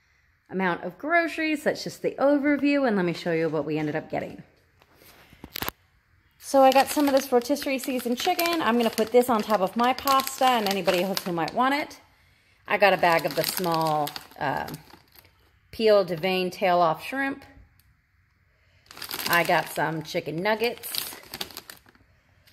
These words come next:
I got some Loyal Moisture part skim mozzarella cheese and some sliced Munster cheese. I got some cubed Colby Jack,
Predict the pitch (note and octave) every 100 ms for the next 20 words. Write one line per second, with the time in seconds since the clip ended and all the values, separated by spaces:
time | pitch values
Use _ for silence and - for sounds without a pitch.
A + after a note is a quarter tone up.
0 | - - _ - G3 E3+ F3 E3 D#3+ -
1 | - - E3+ E3+ D#3+ D#3 D#3 D#3 D3+ -
2 | F3 F#3 G3 G3 F#3 F#3+ F3+ F3+ F#3 D#3+
3 | - F#3+ F#3 F3 - D#3 D#3 - D#4+ D#4+
4 | E4 - - _ - _ - - - B3
5 | A3 G#3 - F#3 F3 - E3+ E3 D#3 -
6 | - E3+ D#3+ D3+ D#3+ D3+ - E3+ A#3+ E4
7 | - - - - - - _ _ - -
8 | D#3+ F3 E3 E3 - D#3 D#3+ - A3+ G3+
9 | D#3+ - - G#3+ F#3+ G#3+ G#3+ G3+ G#3+ A3